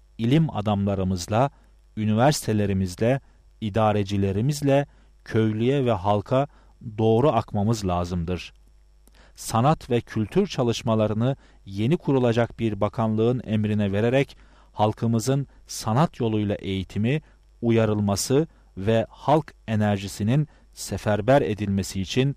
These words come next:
harekete geçirmeliyiz. Halk aydın kopukluğu. Dalından kopan bir yaprağın akıbetini rüzgar tayin eder. Yetişkinler, aydınlar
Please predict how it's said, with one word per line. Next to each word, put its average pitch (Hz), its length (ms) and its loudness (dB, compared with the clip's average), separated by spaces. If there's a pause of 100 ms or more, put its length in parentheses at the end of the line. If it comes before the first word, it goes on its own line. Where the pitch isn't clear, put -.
(380)
harekete 98 520 -2
geçirmeliyiz. 85 800 -6 (1400)
Halk - 460 2 (160)
aydın 110 420 2
kopukluğu. 82 680 -10 (1400)
Dalından 160 500 4
kopan 120 460 0
bir 104 140 -2
yaprağın 104 720 0 (120)
akıbetini 107 840 0 (580)
rüzgar 110 380 2
tayin 85 420 -6
eder. 82 420 -8 (1040)
Yetişkinler, 131 720 -2 (460)
aydınlar 110 600 0